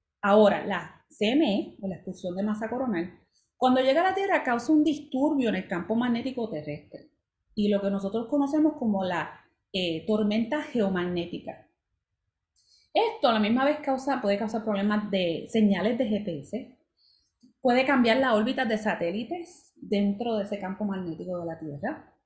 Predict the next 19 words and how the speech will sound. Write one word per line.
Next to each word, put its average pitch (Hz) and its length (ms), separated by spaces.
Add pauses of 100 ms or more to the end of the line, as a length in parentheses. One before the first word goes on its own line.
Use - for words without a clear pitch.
lo 190 80
que 196 80
le, 185 380
le 202 120
decimos 196 360
en 226 60
inglés 214 400 (260)
drag, 170 500
satellite 175 580
drag, 147 420 (920)
y 349 160
también 226 360
puede 262 220
causar 302 280
problemas 302 340
en 294 100
las 208 180
redes 185 280
eléctricas. 208 720